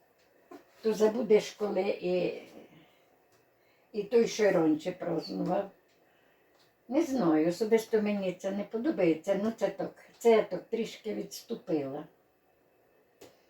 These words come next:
А вам, друзі, всі, хто святкує, святкуйте, і здоров'я вам, миру, і всього вам найкращого, мої дорогенькі. Щас то ваше особисте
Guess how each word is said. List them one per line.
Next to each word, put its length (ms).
А 100
вам, 220
друзі, 380
всі, 560
хто 240
святкує, 840
святкуйте, 960
і 80
здоров'я 680
вам, 320
миру, 500
і 100
всього 380
вам 300
найкращого, 800
мої 260
дорогенькі. 720
Щас 420
то 340
ваше 600
особисте 800